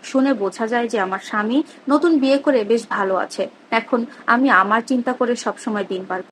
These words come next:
এখন আমার নিজেকে ভাবলেই খুব আফসোস হয়, কারণ আমি আমার স্বামীকে হয়তো কখনো শারীরিকভাবে আঘাত করিনি, কিন্তু মানসিকভাবে প্রচুর আঘাত করেছি। তার সাথে আমি সবসময়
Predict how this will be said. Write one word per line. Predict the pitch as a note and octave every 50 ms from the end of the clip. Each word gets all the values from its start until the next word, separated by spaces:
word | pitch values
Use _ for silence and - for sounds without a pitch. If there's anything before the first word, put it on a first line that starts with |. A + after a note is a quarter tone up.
| _ - -
এখন | A#3+ B3+ B3+ - D#4+ D4+ D4+
আমার | D4+ D4 D4+ D4
নিজেকে | C#4 C4 C4 B3 A#3+ C4+ C4 - C#4+
ভাবলেই | - B3 B3 B3+ A3+ A3+ C4 C4 A3 F#3 - A3+ - -
খুব | - - C4+ A3 - - -
আফসোস | G#3 A3+ A3+ - - - A#3+ A3 - -
হয়, | G3 - - - - - -
কারণ | - A#3+ B3 B3+ C4 B3 C4+ - - - -
আমি | - C4+ C4+ D#4
আমার | E4+ E4+ F4+ F4
স্বামীকে | E4 - - C#4+ C4+ C4 C#4 C#4+ C#4+ D#4+
হয়তো | D4 C#4 D4 C#4+ D4+ D4
কখনো | - D4 D4 D#4+ D4+ D#4
শারীরিকভাবে | D4+ - - C4 B3 B3+ C4+ C4+ D4 C4+ C4 C4+ C#4+ C#4 D4
আঘাত | C4 A#3 G#3+ A#3+ B3 - -
করিনি, | B3+ A#3 A#3 G#3+ G3+ F#3+ - -
কিন্তু | B3+ C4 C4 C4 C4+ B3
মানসিকভাবে | G#3 G3 G3 G3 G#3 A#3 - - C4 B3 B3 C4+ B3+ B3+ A#3 - -
প্রচুর | - C4+ C4+ - D4+ D4 C4+
আঘাত | A3+ - A3 G#3+ G#3 -
করেছি। | - G#3 G#3 - - - - -
তার | C#4+ D4
সাথে | C#4+ - D#4 D4+ - D#4
আমি | D#4+ D4+ D#4+
সবসময় | - - E4 D4+ D#4 - - D#4+ C#4+ C4+